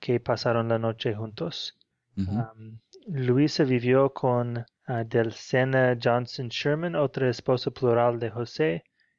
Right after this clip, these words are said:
Speaker 1: Ah, Benjamín, el hermano de Delce-, Delcena, después de visitar a su hermana, dijo, "Según las apariencias,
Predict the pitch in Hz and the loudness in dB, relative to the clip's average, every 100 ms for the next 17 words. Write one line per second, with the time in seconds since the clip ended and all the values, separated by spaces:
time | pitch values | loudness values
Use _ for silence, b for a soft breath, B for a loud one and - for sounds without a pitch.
0 | _ _ _ 135 120 120 120 110 117 151 | _ _ _ -6 -2 0 0 0 -2 0
1 | 160 127 117 113 117 131 139 139 123 120 | 2 4 4 2 2 2 2 0 -2 -2
2 | 120 117 113 113 - - 117 135 214 165 | -2 -2 -2 -4 -6 -2 -2 -4 -8 -6
3 | 127 117 - 131 143 151 - 139 - 135 | -6 -4 -2 -2 -2 -4 -4 -6 0 2
4 | 135 131 139 120 117 127 131 123 123 - | 2 2 -2 -2 -4 -4 0 2 2 0
5 | 127 120 117 120 123 120 120 113 120 - | -2 -2 -2 -2 -2 -4 -4 -4 -6 -8
6 | b b b b - - 127 139 143 131 | b b b b -8 -4 0 2 2 2
7 | 131 - 123 120 123 139 135 - 131 131 | 0 0 0 2 0 -2 -4 -2 0 0
8 | - | -6